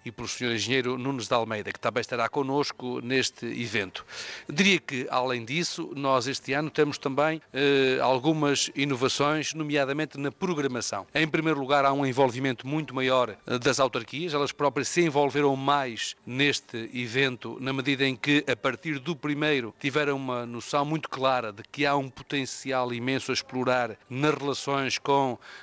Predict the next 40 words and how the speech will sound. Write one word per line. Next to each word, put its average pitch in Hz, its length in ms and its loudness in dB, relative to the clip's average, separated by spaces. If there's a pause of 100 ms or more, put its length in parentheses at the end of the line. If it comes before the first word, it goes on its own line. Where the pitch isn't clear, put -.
os 160 380 -2
investidores 139 840 2 (120)
da 120 100 -4
diáspora 120 500 -2
e - 20 -4
na 151 100 2
criação 151 460 -2
de 143 100 -8
condições 127 680 -4 (240)
para 127 140 -2
que 143 100 -2
os 120 80 0
investidores 135 220 -2 (220)
da 127 80 -4
diáspora 127 560 -2
aqui 127 200 -10
possam 131 440 -2
investir 123 360 -4
em 113 80 -4
Portugal. 135 540 0 (580)
E 180 180 4
há 190 100 6
também, 180 520 2 (100)
pela 170 140 0
primeira 147 280 0
vez, 151 160 2
já 165 120 6
um 160 200 2
núcleo, 139 460 -4
eh, 113 600 -6
relativamente 147 540 0
significativo 151 840 -2 (360)
de 156 460 4
micro 143 460 2
e 143 60 2
pequenos 131 360 -2
empresários 131 760 -2
destes 147 360 0
territórios 127 720 0
locais 131 640 0